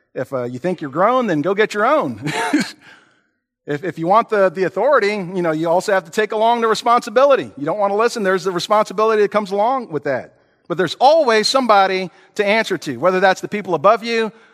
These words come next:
or whether you have to answer for the people below you. There's always somebody to answer to.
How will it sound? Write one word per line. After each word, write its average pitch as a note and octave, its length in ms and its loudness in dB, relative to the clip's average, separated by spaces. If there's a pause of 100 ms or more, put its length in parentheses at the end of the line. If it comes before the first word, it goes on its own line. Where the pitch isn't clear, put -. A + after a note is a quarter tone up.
or E3 80 -8
whether F3+ 180 0
you F#3 80 -6
have F3+ 180 0
to F3+ 100 -8
answer F#3+ 280 -4
for G3+ 240 -2
the D#3+ 80 -6
people E3+ 480 -2
below C#3+ 300 -2
you. C3 160 -4
There's A2+ 160 -10
always G3+ 320 -4
somebody D3+ 400 -6
to A#2 80 -14
answer A2 300 -14
to. A2+ 280 -16